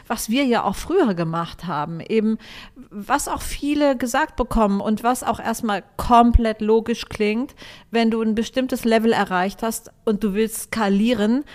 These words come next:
dass du dann eben anfängst, dieses ganze Technikgeraffel zu machen.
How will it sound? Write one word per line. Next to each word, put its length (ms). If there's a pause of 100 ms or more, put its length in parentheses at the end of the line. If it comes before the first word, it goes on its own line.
(260)
dass 220
du 100
dann 200
eben 260
anfängst, 640
dieses 300
ganze 320
Technikgeraffel 840
zu 160
machen. 420